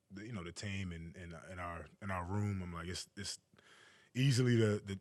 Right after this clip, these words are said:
the most talented group I've ever been a part of, uh, the deepest D line I've ever been a part of." And, I mean, that's a, that's a testament to the guys that,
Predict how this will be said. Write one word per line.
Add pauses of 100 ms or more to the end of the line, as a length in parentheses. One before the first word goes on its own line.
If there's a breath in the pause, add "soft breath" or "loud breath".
the
most
talented
group
I've
ever
been
a
part
of,
uh,
the
deepest (180)
D
line
I've
ever
been
a
part
of."
And, (760 loud breath)
I
mean,
that's
a, (1120)
that's
a
testament
to
the
guys
that,